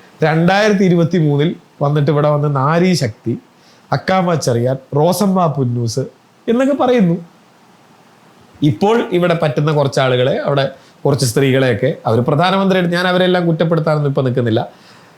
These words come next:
Maybe അതിൽ പൊളിറ്റിക്സ് ഉള്ള ആളുകളുണ്ട്. അപ്പോൾ പി ടി ഉഷയുടെയൊക്കെ പോലെ അവിടെ വന്നവരെല്ലാം ഞാൻ, കാരണം പ്രധാനമന്ത്രിയുടെ പരിപാടി എന്ന് പറയുമ്പോൾ പലരെയും പങ്കെടുപ്പിക്കാം. പ-,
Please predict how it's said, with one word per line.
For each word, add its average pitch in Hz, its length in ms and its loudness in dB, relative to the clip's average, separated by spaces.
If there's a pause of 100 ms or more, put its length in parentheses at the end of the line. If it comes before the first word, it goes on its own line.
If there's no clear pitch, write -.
(120)
Maybe 170 720 0
അതിൽ 131 180 2
പൊളിറ്റിക്സ് 147 500 0
ഉള്ള 190 140 2
ആളുകളുണ്ട്. 185 340 2
അപ്പോൾ 135 160 -2
പി 151 160 0
ടി 151 80 0
ഉഷയുടെയൊക്കെ 135 380 0
പോലെ 127 340 -2 (280)
അവിടെ 196 160 0
വന്നവരെല്ലാം 208 640 2
ഞാൻ, 202 220 -4 (580)
കാരണം 202 200 2
പ്രധാനമന്ത്രിയുടെ 208 640 2
പരിപാടി 180 360 2
എന്ന് 170 120 0
പറയുമ്പോൾ 165 240 2
പലരെയും 156 320 2
പങ്കെടുപ്പിക്കാം. 131 520 0 (520)
പ-, 107 200 -4